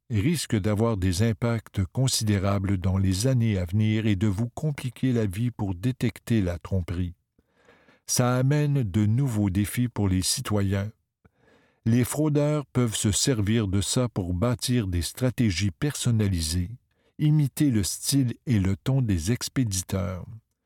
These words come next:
Ce qui prenait du temps, des efforts et de l'analyse avant peut maintenant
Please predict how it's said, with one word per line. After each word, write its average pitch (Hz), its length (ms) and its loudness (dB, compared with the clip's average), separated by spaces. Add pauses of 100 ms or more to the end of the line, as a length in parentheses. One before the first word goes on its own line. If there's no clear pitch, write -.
(420)
Ce - 160 0
qui 147 200 -4
prenait 156 340 0
du 90 200 -4 (120)
temps, 117 200 0 (260)
des 92 280 0
efforts 127 500 0
et 104 160 0
de 90 120 0
l'analyse 120 720 2
avant 104 460 0 (100)
peut 107 200 2
maintenant 131 640 0